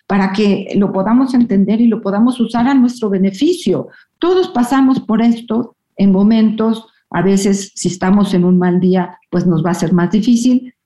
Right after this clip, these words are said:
Si estamos en un buen día, quizá nos sea más fácil hacerle más caso a la parte pulsional para construir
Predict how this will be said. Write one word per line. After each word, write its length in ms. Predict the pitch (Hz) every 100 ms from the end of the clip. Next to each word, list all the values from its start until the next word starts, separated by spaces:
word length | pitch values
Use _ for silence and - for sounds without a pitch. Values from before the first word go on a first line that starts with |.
| -
Si 120 | 196
estamos 380 | 185 190 190 185
en 100 | 180
un 100 | 185
buen 220 | 180 185
día, 340 | 214 202 202 - _ _ _ _
quizá 320 | - 190 180
nos 180 | 185 185
sea 180 | - 160
más 280 | 156 156 -
fácil 580 | 196 196 196 202 185 - _
hacerle 360 | - 185 185 185
más 240 | 180 185
caso 520 | - 175 165 - - - _
a 80 | -
la 140 | 175 180
parte 280 | 175 185
pulsional 680 | 170 170 160 165 165 170 160 - _ -
para 240 | 175 180
construir 760 | 165 156 - 180 254 311 -